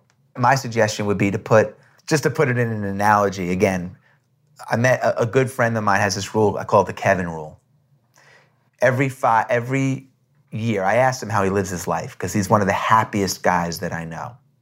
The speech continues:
And he's a police officer. He told me that every year he takes a trip with his college friends.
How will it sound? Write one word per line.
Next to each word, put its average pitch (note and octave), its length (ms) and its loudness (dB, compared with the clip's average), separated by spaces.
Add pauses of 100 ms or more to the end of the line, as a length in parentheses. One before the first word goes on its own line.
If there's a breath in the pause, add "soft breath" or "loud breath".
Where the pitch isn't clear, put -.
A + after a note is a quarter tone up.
(160)
And G2+ 100 -6
he's G2+ 80 -2
a - 40 -4
police A#2+ 320 0
officer. - 440 -8 (1200 soft breath)
He - 80 -12
told C3+ 220 0
me B2+ 80 -2
that A2+ 100 0
every C3 240 0
year G2+ 540 -4
he - 160 -20
takes - 500 0
a - 40 -12
trip - 400 0
with F#2+ 80 -12
his F#2+ 120 -2
college G#2+ 460 0
friends. E2+ 560 -6